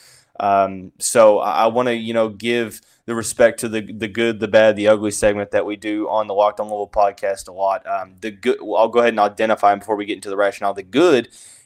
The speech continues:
is the fact that the team showed life and clawed back to cut the deficit to five in the second half. They looked better in the second half than they did the first.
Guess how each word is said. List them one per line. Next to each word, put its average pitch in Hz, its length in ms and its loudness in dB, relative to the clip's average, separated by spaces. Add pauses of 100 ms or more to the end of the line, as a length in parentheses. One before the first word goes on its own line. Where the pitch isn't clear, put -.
is 113 180 -4
the 110 100 -6
fact 120 280 4
that 110 140 -8
the 110 80 -6
team 117 460 -6
showed 139 400 0
life 107 360 4
and 101 100 -8
clawed 110 420 2
back 113 320 0
to 107 100 -10
cut 120 360 -4
the 113 120 -12
deficit 110 640 -6
to 104 80 -14
five 127 460 0
in 123 200 -16
the 131 60 -12
second 120 320 -4
half. 101 280 -8
They 101 120 -10
looked 104 280 -12
better 110 220 -2
in 123 140 -12
the 131 80 -12
second 127 300 -6
half 107 200 -6
than 104 140 -16
they 104 100 -12
did 131 160 -8
the 170 80 -8
first. - 500 -12